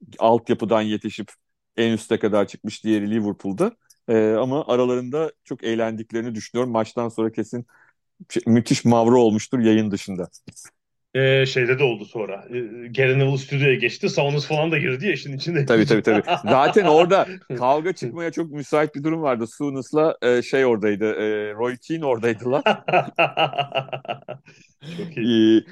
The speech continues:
Speaker 1: ama
Speaker 2: Hı.
Speaker 1: maçı çok sakin geçirdiler. Yani
Speaker 2: Hı hı.
Speaker 1: maçın devre arasında falan çok sakin konuştu
Speaker 2: Hı.
Speaker 1: ikisi de.
Speaker 2: Hı.
Speaker 1: E, maç sonunu izlemedim. Maç sonundaki o, o şey kısmında yoktum. E, or-, orada ne olduğunu bilmiyordum ama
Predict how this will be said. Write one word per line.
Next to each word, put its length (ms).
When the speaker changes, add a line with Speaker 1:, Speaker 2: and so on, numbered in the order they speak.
Speaker 1:
ama 180
Speaker 2:
Hı. 0
Speaker 1:
maçı 260
çok 180
sakin 420
geçirdiler. 520
Yani 440
Speaker 2:
Hı 60
hı. 240
Speaker 1:
maçın 120
devre 240
arasında 360
falan 260
çok 180
sakin 400
konuştu 400
Speaker 2:
Hı. 20
Speaker 1:
ikisi 340
de. 160
Speaker 2:
Hı. 100
Speaker 1:
E, 140
maç 240
sonunu 280
izlemedim. 460
Maç 240
sonundaki 400
o, 220
o 400
şey 260
kısmında 420
yoktum. 360
E, 40
or-, 960
orada 280
ne 80
olduğunu 480
bilmiyordum 500
ama 280